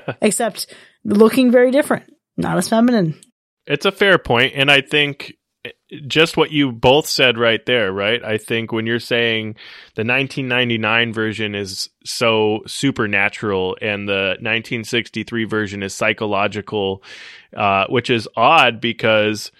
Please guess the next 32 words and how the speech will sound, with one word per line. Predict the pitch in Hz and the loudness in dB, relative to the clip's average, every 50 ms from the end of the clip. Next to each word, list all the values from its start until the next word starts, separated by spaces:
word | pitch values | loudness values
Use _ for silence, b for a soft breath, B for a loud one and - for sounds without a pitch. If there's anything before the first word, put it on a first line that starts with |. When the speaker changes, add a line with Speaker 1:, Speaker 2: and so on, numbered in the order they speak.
| b b b b b | b b b b b
Speaker 1:
the | - 113 110 | -2 -2 -2
doctor | 87 120 131 117 127 143 - - 120 107 110 120 131 135 | 2 4 4 6 4 4 2 0 0 0 0 0 0 -4
in | - - 120 113 113 | -8 -6 -6 -4 -2
the | 113 110 | -2 -2
nineteen | 110 110 113 117 110 - 117 110 | 0 0 0 -2 -2 -6 -10 -8
sixty-three | 107 - 117 110 - - 113 104 - 113 110 110 | -6 -6 -6 -6 -4 -6 -8 -6 -4 -4 -4 -2
version, | 104 110 113 110 110 113 113 110 | -2 -2 -4 -2 -4 -6 -6 -6
to | - 120 | -4 -4
your | 113 104 | -4 -4
point, | 98 - - 127 135 131 - | -4 -2 0 0 0 0 -2
Chris, | - - 110 110 110 - - - _ - | -2 0 0 0 0 -2 -6 -12 _ -2
is | 120 117 110 107 107 107 110 104 - - _ - | 0 2 2 2 0 -2 -2 -6 -8 -16 _ -6
there | 120 120 113 117 113 113 110 110 107 _ _ - | 0 2 4 4 4 2 0 -2 -4 _ _ 0
researching | 117 139 156 - - 131 117 - - 113 104 | 2 2 2 2 2 0 0 0 -2 -4 -4
the | 98 101 | -4 -6
supernatural, | - - 117 107 - 104 101 101 95 95 95 - - 101 92 95 - - _ b b b b b b b b b b _ _ - | -4 -4 -4 -4 -2 -2 -2 0 -2 -2 -4 -4 -6 -6 -4 -6 -8 -12 _ b b b b b b b b b b _ _ 0
but | - 120 113 | 2 2 2
it's | 113 104 - | 2 0 0
a | 113 | -6
psychological | - - 131 120 110 - 120 113 110 107 104 95 101 - 101 101 98 | -4 0 0 0 0 0 0 0 2 2 0 -2 -4 -6 -6 -4 0
horror | 120 127 131 123 113 | 2 4 4 4 4
film, | 104 - - 107 98 92 92 92 | 2 0 -2 -2 -2 -2 -4 -8
whereas | 92 101 110 107 107 107 107 104 101 101 98 | -6 -4 -2 0 0 2 2 0 0 -2 -4
the | - 117 | -4 -6
doctor | 101 - 127 110 113 117 - - 123 117 | -2 2 2 2 2 2 0 -2 -4 -4
in | 113 113 147 151 165 | -2 -2 -2 -2 -2
the, | 170 151 135 123 - - | -2 -4 -4 -6 -6 -4
in | 160 170 185 | -4 0 0
the | 156 | 2
nineteen | 131 131 131 127 - 127 113 | 2 2 2 2 0 -4 -4
ninety-nine | 113 113 110 107 110 113 131 156 165 | -2 -2 -2 -2 -2 0 0 0 0
version | 123 120 113 113 110 120 117 117 127 | 0 0 0 0 0 0 -2 -2 -4